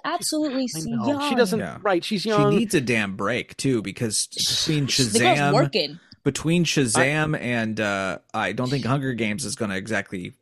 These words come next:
Speaker 3: blow up the box office. So
Speaker 2: I,
Speaker 3: sh-,
Speaker 2: I
Speaker 3: she's
Speaker 2: think
Speaker 3: gonna
Speaker 2: the
Speaker 3: need
Speaker 2: big
Speaker 3: something.
Speaker 2: thing you're gonna see as a difference in the story is how they set up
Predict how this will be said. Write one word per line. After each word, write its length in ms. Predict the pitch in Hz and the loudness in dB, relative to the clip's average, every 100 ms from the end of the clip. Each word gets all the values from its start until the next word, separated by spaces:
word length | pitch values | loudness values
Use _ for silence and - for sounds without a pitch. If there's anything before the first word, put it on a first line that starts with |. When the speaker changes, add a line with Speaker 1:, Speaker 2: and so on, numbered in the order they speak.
| - | -20
Speaker 3:
blow 360 | 80 - 120 | -18 -2 0
up 80 | 110 | 0
the 100 | 113 | -2
box 320 | 107 104 104 | -2 -2 -2
office. 520 | 98 95 87 90 - - | -6 -6 -8 -6 -8 -8
So 400 | - 104 92 85 | -6 -4 -4 -4
Speaker 2:
I, 60 | 170 | -4
Speaker 3:
sh-, 220 | - - | -6 -8
Speaker 2:
I 60 | - | -4
Speaker 3:
she's 60 | 175 | 0
Speaker 2:
think 120 | 294 | 0
Speaker 3:
gonna 120 | 151 | 2
Speaker 2:
the 40 | 233 | 2
Speaker 3:
need 80 | 156 | 4
Speaker 2:
big 120 | 175 | 2
Speaker 3:
something. 240 | - 185 | 2 2
Speaker 2:
thing 60 | 156 | 4
you're 100 | 143 | 2
gonna 200 | 135 127 | 2 0
see 280 | - 147 127 | -2 -2 -2
as 120 | 110 | -2
a 60 | 113 | -2
difference 400 | 117 - 113 - | -4 -4 -6 -6
in 80 | |
the 60 | 104 | -8
story 420 | - 113 101 101 | -6 -6 -4 -6
is 100 | 98 | -6
how 140 | 117 123 | -4 -2
they 120 | 127 | -2
set 220 | - 117 | -2 -2
up 160 | 113 | -2